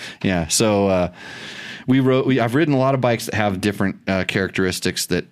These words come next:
uh, are, are like that. So next question. It's on our, uh, our K T M three ninety in our Tech Talk show.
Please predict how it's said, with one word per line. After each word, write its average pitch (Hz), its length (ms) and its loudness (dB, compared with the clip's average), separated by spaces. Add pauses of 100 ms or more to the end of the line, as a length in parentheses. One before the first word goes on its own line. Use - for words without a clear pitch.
uh, 85 300 0 (1200)
are, 85 220 -4
are 85 160 0
like - 260 0
that. 78 280 -4 (180)
So 90 400 0
next 85 680 0
question. 92 600 -4 (400)
It's 120 140 -4
on 95 120 0
our, 87 260 0
uh, 80 180 0
our 82 160 -2
K - 220 -4
T 101 120 -4
M 92 100 -2
three 95 200 -2
ninety 110 400 -2 (680)
in 90 120 0
our 82 100 0
Tech 92 240 -4
Talk 110 220 -2
show. 135 260 -2